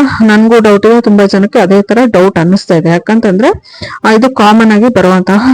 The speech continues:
ಡೌಟ್ ಅಂತಾನೆ ಹೇಳ್ಬೋದು. ಯಾಕಂತಂದ್ರೆ ಅವರು ಸೀರೆ ತಗೊಂಡ್ರು, ಸರಿ, ಸೀರೆ ತಗೊಂಡ್ಮೇಲೆ ಸೋಷಿಯಲ್ ಮೀಡಿಯಾದಲ್ಲಿ ಅದನ್ನ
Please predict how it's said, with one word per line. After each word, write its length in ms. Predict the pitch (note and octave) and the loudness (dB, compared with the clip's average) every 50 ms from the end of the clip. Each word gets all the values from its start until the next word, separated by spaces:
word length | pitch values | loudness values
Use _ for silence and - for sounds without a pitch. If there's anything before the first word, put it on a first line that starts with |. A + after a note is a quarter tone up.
| B3+ B3+ G#3 | 2 2 2
ಡೌಟ್ 280 | F#3+ F#3+ F#3 F#3 - | 2 0 0 0 0
ಅಂತಾನೆ 300 | F#3 F3 F3+ F#3+ G3+ A3+ | -2 0 0 0 0 2
ಹೇಳ್ಬೋದು. 480 | A3+ G#3+ F#3 F3+ F3 F3+ F#3+ F3 F3 F3 | 2 2 2 2 2 0 0 0 0 2
ಯಾಕಂತಂದ್ರೆ 640 | F#3 F#3 G3 - A3 A3+ A3+ - G3 F#3+ A3 D#4+ A4 - _ - - - - - - - | 0 0 0 0 0 0 0 0 0 0 0 0 -2 -4 _ -20 -20 -20 -20 -10 -4 0
ಅವರು 180 | A3+ A#3 B3+ | 0 2 2
ಸೀರೆ 320 | B3+ B3+ A#3+ A3+ A3 A3 A3 | 2 0 0 2 2 2 2
ತಗೊಂಡ್ರು, 540 | G#3+ G3 F3+ F3 F3 E3 F3 A#3+ C4+ C#4 - - - - - - - _ _ _ _ _ _ _ - - - G#3+ | 0 0 0 0 0 0 0 0 -2 -4 -4 -10 -14 -14 -14 -14 -16 _ _ _ _ _ _ _ -16 -10 -10 -6
ಸರಿ, 440 | - - G3+ G3 G3+ G#3 - - - | -2 0 2 2 2 0 -2 -2 -2
ಸೀರೆ 240 | A3 G#3+ G#3+ A3 | 0 2 2 2
ತಗೊಂಡ್ಮೇಲೆ 920 | A3 A3+ G#3+ G#3 G#3 G#3 G#3 G#3 G#3 G#3 G#3+ A#3 C4+ C4+ - - - - - | 2 0 0 0 0 0 0 0 0 0 0 0 0 -2 -6 -14 -20 -20 -14
ಸೋಷಿಯಲ್ 560 | - - - G3+ G3+ G#3 G#3 - B3 A3+ A#3 | -6 -2 0 2 2 2 2 0 0 2 2
ಮೀಡಿಯಾದಲ್ಲಿ 840 | A#3 A3+ A3 A3 G#3+ G#3 G3+ G#3 G3+ G#3 A#3 C#4+ D4 C#4 - - G3+ | 2 2 2 2 2 2 2 2 0 2 2 2 0 0 -2 -2 -2
ಅದನ್ನ 200 | F#3+ G3 G#3 | 0 0 0